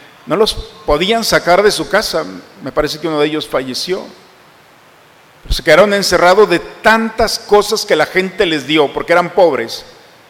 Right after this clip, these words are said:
y los llenaron de tantas cosas que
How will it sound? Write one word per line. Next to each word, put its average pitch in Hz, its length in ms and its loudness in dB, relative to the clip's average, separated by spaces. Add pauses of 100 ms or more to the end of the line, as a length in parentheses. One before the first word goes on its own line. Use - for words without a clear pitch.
(160)
y 165 80 -6
los 170 180 4
llenaron 220 360 4
de 196 120 4
tantas 247 500 2
cosas 208 480 2
que 156 540 -4